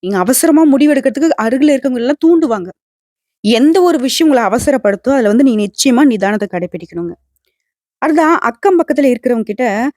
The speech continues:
கொஞ்சம் பார்த்து பக்குவமா பழகுங்க. வீண் வாக்குவாதம் வர்றதுக்கு வாய்ப்பு இருக்கு. அது வந்து பகையை ஏற்படுத்துறதுக்கும் வாய்ப்பு இருக்கு. இதுல கொஞ்சம் கெட்டிக்காரங்களா இருந்துட்டீங்க,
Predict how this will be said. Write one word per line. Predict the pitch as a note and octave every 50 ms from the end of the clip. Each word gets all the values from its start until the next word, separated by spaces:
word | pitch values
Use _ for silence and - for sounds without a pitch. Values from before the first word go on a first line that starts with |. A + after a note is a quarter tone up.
| _ _ _ _ -
கொஞ்சம் | B3+ B3 G#3+ A3 -
பார்த்து | - A#3+ A#3 B3+ B3 - A#3+
பக்குவமா | - A#3 G3+ - - A3 G#3+ G#3+ G#3 -
பழகுங்க. | F3+ F3 F3 - F#3+ - -
வீண் | G3+ G3+ C4+ C#4 D4+ C#4+ B3+
வாக்குவாதம் | G3 G3 F#3+ G#3 G#3+ - B3+ A#3 A3+ A3 G3+ F#3+
வர்றதுக்கு | F3+ F3 - F#3+ G3 G#3
வாய்ப்பு | F3+ F3+ F3 F3+ G3 - F3
இருக்கு. | F3 E3 - A#3 B3
அது | F#3+ F#3+ F#3
வந்து | G3 G3+ A#3 -
பகையை | G#3 F#3+ F3+ A3 A#3 A#3+ B3
ஏற்படுத்துறதுக்கும் | A#3+ G3+ - G3 F3+ F3 F3+ E3+ - - A#3 G#3 G3
வாய்ப்பு | E3 D#3+ D#3+ - D#3+
இருக்கு. | D#3+ D#3 - - - _ _ _ _ _ _ _ _ _ _ _ _ A3
இதுல | A3+ A#3+
கொஞ்சம் | D4 C#4+ B3 C#4+ A#3+ A#3
கெட்டிக்காரங்களா | G#3+ B3+ B3+ - D4 C#4+ D#4 D4 C#4+ C4 C#4 C#4+
இருந்துட்டீங்க, | C4+ B3 A#3+ A3+ C4 G#3+ - A3 G#3+ G#3